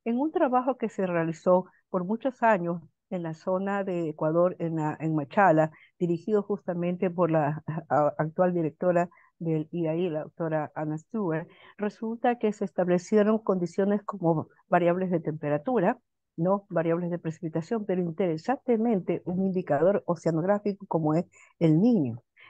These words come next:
Entonces, el Niño tiene esta capacidad de poder hacer una alerta temprana con algunos meses de anticipación para ver que las condiciones que estaban en el territorio tenían unas condiciones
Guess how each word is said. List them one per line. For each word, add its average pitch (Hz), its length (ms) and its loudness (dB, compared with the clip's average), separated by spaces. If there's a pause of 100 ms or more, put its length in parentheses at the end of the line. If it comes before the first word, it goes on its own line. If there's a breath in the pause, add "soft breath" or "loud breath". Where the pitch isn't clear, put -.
Entonces, 247 460 -2
el 214 300 2
Niño 214 480 0
tiene 233 240 -8
esta 285 160 -2
capacidad 190 1080 4 (280 loud breath)
de 190 140 2
poder 190 420 -2
hacer 220 280 2
una 202 220 2
alerta 190 360 -2
temprana 170 640 2
con 175 200 -4
algunos 180 540 -2
meses 226 340 -2
de 160 80 -6
anticipación 135 680 -8 (260 loud breath)
para 190 240 4
ver 220 160 -2
que 254 100 -4
las 202 180 -2
condiciones 180 920 0
que 151 80 -6
estaban 196 420 0
en 226 200 4
el 196 100 2
territorio 180 720 2 (280 loud breath)
tenían 214 420 4
unas 247 240 -2
condiciones 208 680 2